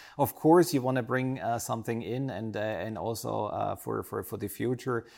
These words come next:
uh, that they can build on. But, uh, the future and, and your children is, uh, what, uh, what continues in your life and where you can bring your values in, and, uh, they can, uh, they can continue with that. So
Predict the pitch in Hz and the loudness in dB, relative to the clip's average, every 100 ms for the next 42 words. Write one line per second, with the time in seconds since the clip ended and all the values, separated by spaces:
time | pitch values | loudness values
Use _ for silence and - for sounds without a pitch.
0 | - - 113 113 110 110 104 107 104 - | -14 -6 -2 -2 -2 -4 0 0 0 0
1 | 123 156 127 92 98 - 104 101 110 98 | 2 2 0 -6 -6 -4 -4 -2 -6 -6
2 | - 127 135 - 117 95 107 101 107 104 | 0 2 2 0 0 -2 -4 -6 -6 -4
3 | 107 - 117 113 110 101 107 110 - 110 | -4 -4 -2 -2 -2 -4 -2 -2 -2 -4
4 | 107 110 110 107 - - - 120 113 95 | -2 -2 -2 -4 -10 -18 -4 -2 0 0
5 | 107 110 113 - 120 - 160 156 131 127 | 0 0 -4 -2 0 6 8 8 6 4
6 | 117 110 110 113 113 110 107 110 110 - | 0 2 4 4 4 0 0 0 0 -4
7 | 107 120 123 117 110 107 117 127 123 113 | -4 -2 0 0 0 4 6 6 4 2
8 | 104 - 120 143 143 139 87 107 107 110 | 0 0 4 4 4 0 -2 -6 -6 -4
9 | 107 107 - - - 107 110 107 107 90 | -4 -4 -10 -16 -8 -6 -4 -4 -4 -4
10 | 98 107 - 107 - 117 - 131 120 107 | -4 -6 -8 -10 -6 -6 -4 -6 -6 -4
11 | 98 139 151 - 110 113 | 2 4 4 0 -2 -2